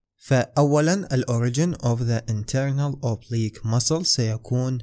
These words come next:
من ال thoracolumbar fascia، ومن ثم سيكون من ال anterior two thirds of iliac crest.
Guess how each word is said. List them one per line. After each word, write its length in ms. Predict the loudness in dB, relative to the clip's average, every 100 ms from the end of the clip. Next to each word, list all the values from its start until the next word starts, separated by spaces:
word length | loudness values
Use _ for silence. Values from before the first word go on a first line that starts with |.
| -6
من 440 | -2 0 2 0 -2
ال 160 | -4
thoracolumbar 1400 | -4 -6 -4 -4 -4 -4 -4 -4 -4 -2 -2 -2 -2 -4 -4
fascia، 360 | -6 -6 -8 -12 -18 _ _
ومن 260 | -2 -2 -4
ثم 500 | -6 -6 -4 -4 0
سيكون 560 | 2 0 -4 -6 -6
من 120 | -4
ال 180 | -6 -6
anterior 880 | -8 -10 -8 -6 -4 -4 -6 -6 -8
two 480 | -8 -8 -8 -10 -8
thirds 500 | -6 -6 -6 -6 -6
of 180 | -6 -6 -10 -8
iliac 360 | -6 -6 -8 -8 -14 _ _ -8
crest. 440 | -6 0 2 0